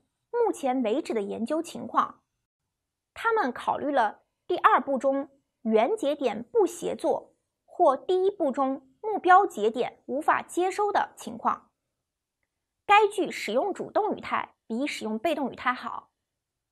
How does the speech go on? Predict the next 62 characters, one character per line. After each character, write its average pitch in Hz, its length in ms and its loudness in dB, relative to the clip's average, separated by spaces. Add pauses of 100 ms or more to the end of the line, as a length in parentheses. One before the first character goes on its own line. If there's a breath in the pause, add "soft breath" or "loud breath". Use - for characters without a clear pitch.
(180)
论 427 260 0
文 233 160 -2
的 285 140 2
文 214 240 -2
献 269 360 -2
综 381 240 -2
述 - 380 -8 (320)
旨 220 160 -6
在 320 160 0
描 254 260 0
述 - 440 -4
该 349 160 6
研 269 240 0
究 339 180 0
领 240 300 -4
域 233 40 -4
的 - 280 -4 (280)
最 403 200 0
为 247 120 2
重 311 280 -2
要 311 120 2
的 208 80 -2
贡 233 220 -4
献。 - 460 -8 (520)
做 440 140 -2
出 415 160 0
这 415 140 2
些 403 160 -2
贡 415 200 -2
献 381 140 -2
的 285 80 -2
研 214 180 -2
究 320 160 -2
人 254 220 -2
员 233 240 -4
十 - 240 -8
分 320 180 -2
重 294 200 -4
要， - 260 -4 (500)
他 440 220 -4
们 381 80 0
的 233 80 2
工 359 240 0
作 - 380 -2
推 403 200 -2
动 415 140 0
了 233 100 2
领 226 280 -4
域 - 20 -4
的 247 80 0
发 208 240 2
展。 - 240 -2 (640)
该 415 220 6
句 330 220 0
就 330 180 -2
突 427 240 2
出 415 140 -2
了 240 80 2
研 220 240 -4
究 311 160 0
人 233 180 0
员， 208 380 -4